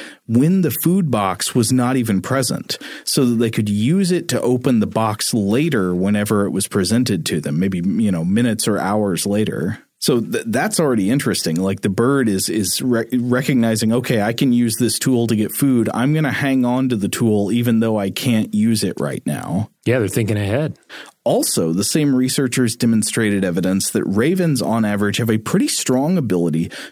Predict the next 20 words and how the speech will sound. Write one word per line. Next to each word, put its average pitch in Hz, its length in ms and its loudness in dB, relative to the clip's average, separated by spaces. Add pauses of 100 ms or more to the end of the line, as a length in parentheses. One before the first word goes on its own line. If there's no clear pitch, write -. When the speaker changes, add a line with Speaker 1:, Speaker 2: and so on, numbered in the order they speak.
Speaker 1:
to 127 140 2
delay 107 680 2
gratification 120 1120 0
to 104 120 -2
get 101 200 -2 (280)
better 110 400 2
rewards. 87 880 0
Speaker 2:
Ah, 113 340 -2
like 107 140 0
the, 104 80 0
the, 110 260 0
as, 104 180 -2
as 104 340 -4
demonstrated 110 720 0
in 90 140 -4
humans 113 380 0
with 101 100 -2
the 98 60 -2
marshmallow 107 440 -2
test. - 420 -14